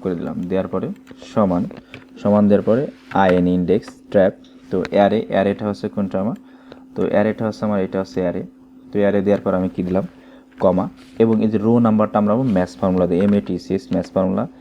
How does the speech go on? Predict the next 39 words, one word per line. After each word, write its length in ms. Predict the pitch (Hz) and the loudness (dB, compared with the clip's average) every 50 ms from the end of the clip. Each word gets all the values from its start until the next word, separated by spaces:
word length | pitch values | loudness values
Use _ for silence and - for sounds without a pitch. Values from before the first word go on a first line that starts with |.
| - - - - - - - | -20 -20 -20 -20 -20 -12 -6
কমা 200 | - 85 95 107 | -2 0 0 0
জিরো 340 | 104 98 98 98 95 95 92 | 0 0 0 0 2 2 2
দিলাম। 280 | 87 87 87 95 143 185 - - - - - - - - | 2 2 0 0 0 -4 -8 -14 -20 -20 -20 -20 -18 0
তো 120 | - 104 98 | 2 2 2
জিরো 280 | 90 98 104 110 113 | 4 2 4 4 4
দেওয়ার 200 | 110 113 110 110 | 6 6 4 4
পরে 200 | 101 113 110 113 | 4 4 4 4
এখানে 240 | 107 - - 101 101 | 4 4 2 0 2
আমরা 180 | 98 98 104 120 175 202 - - - | 2 2 0 -2 -4 -6 -10 -12 -8
আবার 200 | - 95 92 92 | -2 0 0 0
কমা 300 | - - 92 92 90 87 | 2 0 0 0 0 0
দিছি, 220 | 87 92 90 - - - - | -2 -4 -8 -8 -18 -16 -4
কমা 240 | - 104 101 101 101 | 0 2 2 4 4
দেওয়ার 160 | 101 101 101 | 4 2 2
পরে 240 | - 98 104 - 170 - - - - _ - - - - - _ _ _ - - _ - - - - - | 2 0 0 -2 -4 -8 -16 -20 -20 _ -20 -20 -20 -20 -20 _ _ _ -20 -20 _ -20 -20 -20 -4 0
ইনডেক্স 320 | 117 110 101 101 101 101 98 | 2 4 4 4 2 2 4
ব্যবহার 280 | 95 90 90 87 87 | 4 4 4 4 2
করলাম, 240 | - 87 87 90 101 - - - - - - - - - - - - | 0 -2 -4 -4 -4 -8 -12 -20 -20 -20 -16 -12 -12 -12 -10 -6 -2
ইনডেক্স, 440 | 98 95 87 95 113 - - - - - | 0 0 2 0 -2 -2 -8 -18 -12 -2
ইনডেক্স 340 | - 110 110 107 120 117 113 | 2 2 4 4 2 0 2
দেওয়ার 180 | 107 113 110 110 | 4 4 4 4
পরে 260 | - 113 113 131 160 - - - - - - _ - - | 2 0 0 0 -2 -4 -10 -20 -20 -20 -20 _ -6 -6
এখন 260 | 107 - 120 113 113 - | -4 0 0 0 0 2
অ্যারে। 300 | - 110 104 87 73 67 - - - - _ _ - - | 4 4 4 4 2 -2 -8 -16 -20 -20 _ _ -4 0
তো 100 | 113 113 - | 2 2 4
অ্যারেটা 420 | - 110 120 127 135 135 - 135 123 | 4 4 6 6 4 4 4 4 4
আমরা 160 | 117 120 120 | 4 6 4
এখানে 200 | 120 117 120 113 | 4 4 2 0
কী 160 | 113 - 113 | 0 -4 -2
দিয়ে 140 | 107 110 107 | 0 2 4
ব্যবহার 260 | 104 101 98 101 101 | 4 6 6 4 2
করবো, 280 | 101 107 107 120 143 - - | 2 0 0 0 -2 -2 0
অ্যারেটা 320 | 107 98 104 101 101 101 | 2 4 4 4 2 0
হচ্ছে 460 | 101 - - 101 101 98 95 95 104 101 | -2 -2 -2 -4 -2 -2 -2 -2 -4 -4
কি 160 | - 104 127 185 - - - - - - - - - - 92 90 | -4 -4 -6 -6 -8 -18 -20 -20 -20 -20 -20 -16 -8 -6 -4 0
যে 100 | 95 95 | 0 2
আমরা 180 | 95 101 120 - - - | 2 2 0 -2 0 2
কাউন্ট 400 | 101 98 101 98 113 127 123 - | 2 4 4 2 0 -4 -4 -4
ইফস, 420 | - 98 98 90 - - - - | -4 -4 -4 -4 -6 -14 -18 -20